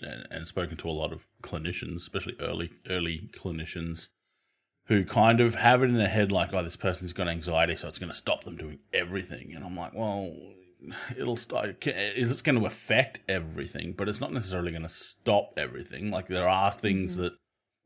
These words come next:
Speaker 1: people have in their life that, you know, they might want to do or are passionate about that are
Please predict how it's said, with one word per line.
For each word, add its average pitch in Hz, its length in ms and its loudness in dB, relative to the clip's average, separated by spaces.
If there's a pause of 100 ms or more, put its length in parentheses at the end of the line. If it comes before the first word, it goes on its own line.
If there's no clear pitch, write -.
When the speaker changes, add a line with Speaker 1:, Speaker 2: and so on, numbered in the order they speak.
(120)
Speaker 1:
people 95 260 4
have 92 180 6
in 98 80 2
their 92 140 2
life 92 400 4
that, 92 400 6 (640)
you - 100 -8
know, 87 300 -2
they 101 180 2
might 98 340 4 (800)
want 120 400 8
to 123 100 6
do 104 460 8
or 90 260 4
are 85 160 6
passionate 120 560 6
about 95 440 2
that 98 160 2
are 90 800 4